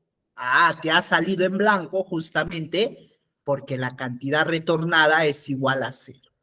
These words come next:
Entonces, si yo voy bajando, voy ubicando que la cantidad retornada aumenta. Por aquí más o menos aumenta, a ver.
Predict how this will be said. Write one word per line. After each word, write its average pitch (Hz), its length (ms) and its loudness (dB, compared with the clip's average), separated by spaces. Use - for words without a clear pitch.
Entonces, 143 540 8
si 143 100 -6
yo 170 160 6
voy 196 160 6
bajando, 190 880 4
voy 143 220 0
ubicando 143 920 0
que 135 120 -4
la 131 140 -2
cantidad 135 440 0
retornada 143 560 2
aumenta. 156 800 0
Por 135 140 -6
aquí 139 260 -8
más 143 220 -6
o 143 60 -8
menos 139 280 -2
aumenta, 143 460 2
a 120 40 2
ver. 135 220 4